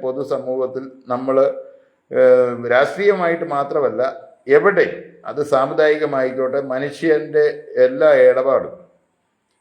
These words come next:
ഒന്നും വേണ്ട. പിന്നെ നമ്മൾ കാണുന്ന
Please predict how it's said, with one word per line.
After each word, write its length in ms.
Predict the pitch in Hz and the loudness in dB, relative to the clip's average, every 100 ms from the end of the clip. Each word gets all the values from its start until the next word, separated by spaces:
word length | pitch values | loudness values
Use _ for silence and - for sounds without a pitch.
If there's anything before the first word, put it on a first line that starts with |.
| - | -10
ഒന്നും 340 | 92 98 143 160 | -6 -4 -4 -2
വേണ്ട. 200 | 143 139 120 - - - _ _ _ _ _ _ _ - 113 123 | 0 2 0 0 -12 -20 _ _ _ _ _ _ _ -20 -18 -8
പിന്നെ 220 | 120 117 117 | -6 -4 -2
നമ്മൾ 220 | 120 160 165 135 | 0 0 2 2
കാണുന്ന 340 | 139 160 | 0 0